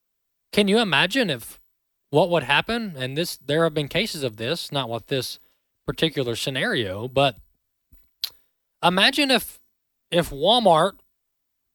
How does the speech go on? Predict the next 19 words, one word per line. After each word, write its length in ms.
does 340
this 380
and 140
they 80
speak 400
out 240
against 300
the 40
Chinese 380
Communist 400
Party, 380
and 120
then 120
in 100
return, 500
China 440
says, 420
"Well, 400
okay, 560